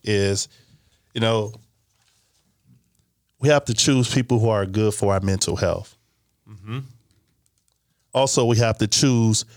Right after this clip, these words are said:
Speaker 1: people who fit not just for our present, but for our future. Also, choose people who continually push you to grow. And the last one is choose people who respect your boundaries.
Speaker 2: Come on.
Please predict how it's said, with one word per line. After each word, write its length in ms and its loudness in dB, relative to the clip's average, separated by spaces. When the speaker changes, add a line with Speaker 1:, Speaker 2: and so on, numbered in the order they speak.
Speaker 1:
people 320 0
who 200 0
fit 520 -2
not 220 2
just 240 -2
for 180 0
our 100 -2
present, 380 -2
but 100 -4
for 220 -2
our 80 -4
future. 420 -2
Also, 560 0
choose 360 2
people 380 2
who 180 4
continually 600 0
push 400 0
you 100 0
to 100 0
grow. 340 -2
And 100 0
the 60 0
last 380 2
one 120 2
is 160 0
choose 360 0
people 260 0
who 180 0
respect 420 -2
your 80 -2
boundaries. 680 -6
Speaker 2:
Come 200 -18
on. 100 -20